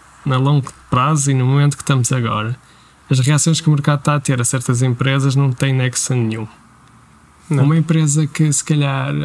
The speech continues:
Speaker 1: vai valer a pena olhar é a Moderna, com aquela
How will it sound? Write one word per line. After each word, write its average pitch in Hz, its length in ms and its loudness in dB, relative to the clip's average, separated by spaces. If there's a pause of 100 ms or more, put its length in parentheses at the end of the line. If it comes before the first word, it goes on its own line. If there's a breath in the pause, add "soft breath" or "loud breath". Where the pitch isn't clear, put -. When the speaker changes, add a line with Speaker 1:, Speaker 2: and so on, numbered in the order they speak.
(140)
Speaker 1:
vai 135 240 2
valer 135 300 0
a 135 60 -2
pena 131 240 0
olhar 131 480 -4 (100)
é 127 240 0
a 127 60 0
Moderna, 127 680 0 (180)
com 127 120 0
aquela 120 680 0